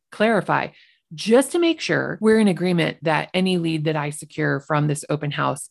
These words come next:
is my lead, and you don't have any expectations of me to share that with you after the fact, correct? And then if they look at you funny and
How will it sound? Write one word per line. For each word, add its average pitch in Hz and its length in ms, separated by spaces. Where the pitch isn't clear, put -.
is 147 200
my 156 360
lead, 135 500
and 147 180
you 170 280
don't 151 160
have 156 180
any 156 260
expectations 147 760
of 147 100
me 139 140
to - 120
share 139 360
that 135 200
with 135 180
you 139 220
after 135 260
the 127 120
fact, - 400
correct? 147 680
And 160 120
then 170 140
if 175 160
they 151 580
look 147 220
at - 80
you 156 140
funny 143 840
and 139 520